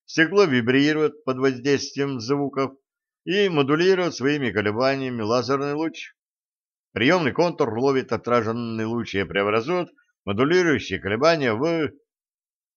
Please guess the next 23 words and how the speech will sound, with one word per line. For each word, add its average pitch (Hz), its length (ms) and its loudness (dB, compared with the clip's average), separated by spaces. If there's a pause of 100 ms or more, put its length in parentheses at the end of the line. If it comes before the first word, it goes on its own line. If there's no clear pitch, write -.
(140)
"Я 95 440 -2
тебе 87 320 -8
верю, 95 500 -2
Вася", — 90 440 -6 (560)
вежливо 101 460 0
кашлянул 104 500 -4
Сергей. 90 580 -6 (600)
"Дрянь 107 440 0
ты 104 140 -4
мне 104 200 -4
не 98 80 -4
подсунешь. 98 800 -10 (800)
Я 151 300 6
в - 100 -8
курсе, 185 420 2
что - 200 -6
по 113 160 -2
части 143 420 0
охраны 113 460 2
шпионских 110 560 -6
систем 113 500 -8 (120)
ты 123 280 2
дока, 110 560 -2